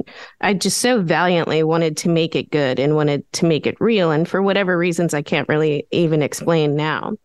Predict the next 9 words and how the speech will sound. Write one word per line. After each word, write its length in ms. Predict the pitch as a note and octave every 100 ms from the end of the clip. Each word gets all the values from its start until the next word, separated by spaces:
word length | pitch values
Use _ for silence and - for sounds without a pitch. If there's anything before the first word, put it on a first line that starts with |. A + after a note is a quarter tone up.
| - - - _
So, 520 | - E3+ D3+ C#3+ E3+ _ _ _ _ _ _ _ _ _ _ _ - _ _ _ -
you 120 | G3
know, 140 | F#3+ E3
part, 340 | - F3+ F3 F#3 G3+
part 220 | A3 G#3+
of 80 | F3+
it 100 | D#3
is 160 | D3
work 320 | E3 F3 D3